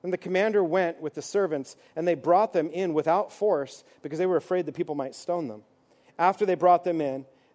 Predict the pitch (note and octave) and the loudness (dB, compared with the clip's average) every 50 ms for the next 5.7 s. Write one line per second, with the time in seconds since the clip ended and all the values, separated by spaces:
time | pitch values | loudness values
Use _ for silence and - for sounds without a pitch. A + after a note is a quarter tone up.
0 | _ - E3+ E3 D3+ F3 F#3 F#3+ E3+ F#3+ F3+ D#3+ - - - F#3+ F#3 F#3+ G#3 G#3+ | _ 0 0 0 4 4 2 4 2 0 -4 -4 -6 -8 -4 -2 0 0 0 -2
1 | F3+ F#3 - - E3+ D#3+ D3+ C#3 - - D#3 D3 C#3+ B2 A2+ C#3 C3 A2 A#2 A#2+ | -4 -6 -2 0 0 0 0 -2 -4 -4 -4 -4 -6 -8 -8 -10 -12 -10 -10 -12
2 | A#2 B2+ - _ _ _ _ - C#3 D3 D3 B2+ C3 D#3+ E3+ F3 F3 - - F3+ | -12 -14 -16 _ _ _ _ -8 -4 -4 -4 -2 0 0 0 0 0 0 -2 -2
3 | F3 E3 - - E3 D3+ C#3 C#3+ C#3+ - - _ _ _ _ _ _ _ - A3+ | -2 -2 -4 -6 -6 -4 -2 -4 -4 -6 -12 _ _ _ _ _ _ _ -2 0
4 | B3+ D4+ C#4 - G#3 F#3 - - - - - - - F#3+ G3+ G3+ - G3+ G3+ G3+ | 0 0 -2 -4 -8 -10 -10 -10 -14 -14 -12 -4 0 0 0 2 2 0 0 0
5 | G3 - D#3 D3 D#3+ E3 F3+ F#3+ F#3 F#3 G3 G3 G3 G3 | 0 -2 0 2 2 4 2 0 0 0 -2 -2 -2 -2